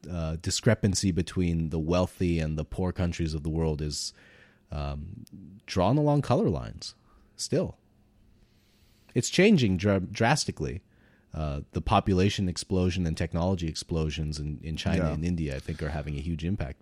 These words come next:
Speaker 1: But
Speaker 2: Well, and I was gonna say, you know where it's not drawn along the color lines is in America.
Speaker 1: Well, yeah.
Speaker 2: This is actually one of the few places where it's not drawn along the color lines. But I'll agree with you with the majority of the rest of the world.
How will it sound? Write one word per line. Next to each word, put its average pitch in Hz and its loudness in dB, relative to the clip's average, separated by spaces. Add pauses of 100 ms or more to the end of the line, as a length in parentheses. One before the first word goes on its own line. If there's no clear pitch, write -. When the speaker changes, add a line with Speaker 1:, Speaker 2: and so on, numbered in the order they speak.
Speaker 1:
But 87 2 (120)
Speaker 2:
Well, 110 6
and 110 8
I 110 8
was 98 2
gonna 110 6
say, 131 4
you 95 6
know 98 6
where 87 4
it's - -6
not 107 6
drawn 85 0 (180)
along 87 2
the 85 -2
color 76 2
lines 64 -6 (720)
is 90 0
in 85 4
America. 87 0 (1300)
Speaker 1:
Well, 110 8
yeah. 110 8
Speaker 2:
This - 4
is 110 4
actually 104 6
one 92 6
of 87 2
the - -14
few 101 4
places 85 2
where 78 0
it's - -6
not 92 4
drawn 65 -4
along 57 -8
the 92 -8
color - -4
lines. 73 -10 (320)
But 95 4
I'll 92 10
agree 95 6
with 90 6
you 85 2
with 87 0 (220)
the 185 4
majority 87 4
of 80 0
the 82 0
rest 82 -2
of - -8
the 64 -4
world. 82 -2